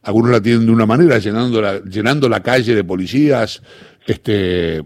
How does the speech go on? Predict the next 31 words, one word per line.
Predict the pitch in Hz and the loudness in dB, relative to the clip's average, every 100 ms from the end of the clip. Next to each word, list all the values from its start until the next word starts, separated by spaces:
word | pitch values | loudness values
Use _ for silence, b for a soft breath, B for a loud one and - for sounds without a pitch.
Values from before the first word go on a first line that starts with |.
| - _ - 110 107 110 | -14 _ -20 -20 -18 -12
y | 110 | -10
sin | 113 107 | -6 -2
embargo | 104 127 | 0 2
los | 113 110 | 2 0
delitos | 104 117 113 | -2 -4 -4
siguen, | - 120 113 | -2 -2 -2
continúan | - 104 101 120 131 123 107 101 | -6 -4 0 2 4 2 2 0
ocurriendo. | 98 110 127 131 107 113 160 B B B B B B B | 0 2 2 2 2 0 -2 B B B B B B B
Y | - | 2
hay | 135 160 | 4 4
otros | 185 160 | 2 0
que | 143 | 0
creen | 123 139 127 | 2 0 0
que, | 120 127 113 98 92 85 85 90 | 2 4 2 0 -2 -4 -6 -8
este, | 104 - 98 101 | -10 -8 -4 0
hay | 117 | 0
que | 117 | 2
darle | 113 101 | 0 0
trabajo | 104 117 127 | 0 2 2
a | |
la | 120 | 0
gente. | 117 135 113 104 127 - _ _ _ - | 2 0 0 -2 -4 -4 _ _ _ -10
Sabela | - 117 151 127 | -2 0 0 0
hablaba, | 120 123 104 107 - _ _ 113 | -2 0 0 -2 -6 _ _ -16
hace | - - | -16 -10
un | 95 | -6
ratito | 101 113 98 98 | -4 -4 -2 -4
escuchábamos | 95 92 101 104 110 | -4 -2 0 0 0
a | |
Sabela, | 120 117 135 B B B | 2 2 0 B B B
de | - 113 107 107 | -4 0 2 2